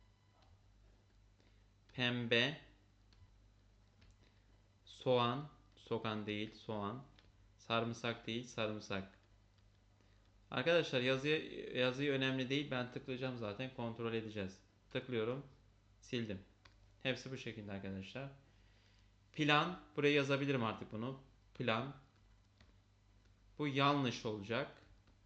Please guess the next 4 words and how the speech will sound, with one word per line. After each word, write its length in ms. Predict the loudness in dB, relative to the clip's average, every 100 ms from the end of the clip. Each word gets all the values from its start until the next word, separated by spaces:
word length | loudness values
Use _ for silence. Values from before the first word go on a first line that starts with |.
| -20 -20 _ _ -20 _ _ -20 -20 _ _
Bisiklet 540 | -8 -4 -4 2 2 2
olacak. 520 | -2 -2 -2 -4 -8
Bisiklet 560 | -10 -8 -2 -2 -2 -4
değil. 300 | -4 -4